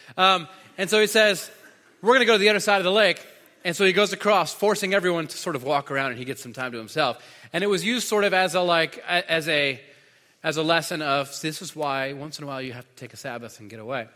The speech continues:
Now, I appreciate the sentiment. Way off. So, I'm gonna show you something. This is a map, uh, not a very well-drawn one or anything.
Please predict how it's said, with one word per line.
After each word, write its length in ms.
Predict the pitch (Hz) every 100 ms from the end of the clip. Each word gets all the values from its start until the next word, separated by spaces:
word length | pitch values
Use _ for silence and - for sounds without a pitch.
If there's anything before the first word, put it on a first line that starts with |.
| _
Now, 220 | 180 143 - - _ _ _ _ _ 180
I 80 |
appreciate 400 | 185 233 233 190
the 80 | 139
sentiment. 380 | - 175 131 110 _ _ _ _ _ _
Way 300 | 143 185 156
off. 400 | 135 120 - - - - -
So, 280 | - 220 127 - - _ _ _ _ _ _
I'm 60 | 202
gonna 100 | 254
show 140 | -
you 100 | 240
something. 300 | 202 175 101 - -
This 180 | 170 226
is 80 |
a 40 | 240
map, 380 | 220 214 170 - - _ _ -
uh, 100 | 165
not 300 | 180 196 208
a 40 |
very 140 | 190
well-drawn 540 | 175 156 143 127 147 170
one 240 | 185 190
or 60 | 147
anything. 300 | 160 170 185